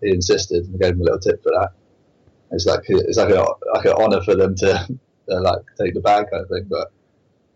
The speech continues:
yeah, so there's, there's, there is the full support there for you to go and do multi-day trips out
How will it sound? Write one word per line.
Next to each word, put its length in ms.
yeah, 260
so 300
there's, 320
there's, 220
there 160
is 160
the 100
full 220
support 560
there 180
for 200
you 180
to 80
go 160
and 100
do 120
multi-day 420
trips 320
out 80